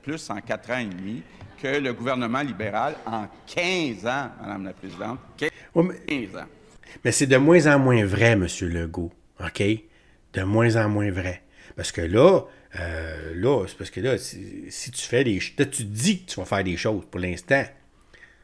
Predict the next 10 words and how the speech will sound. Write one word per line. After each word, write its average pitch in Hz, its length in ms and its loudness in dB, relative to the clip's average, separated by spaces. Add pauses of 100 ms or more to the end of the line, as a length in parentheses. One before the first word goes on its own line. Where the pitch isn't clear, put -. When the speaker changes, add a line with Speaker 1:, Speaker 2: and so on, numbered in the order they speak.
(120)
Speaker 2:
T'as - 80 -12
rien 104 220 0
fait. 156 220 4 (1200)
C'est 87 100 -8
quoi 175 140 8
que - 60 -4
t'as - 60 -2
fait - 320 2
pour 92 120 -8
l'instant ? 92 360 -4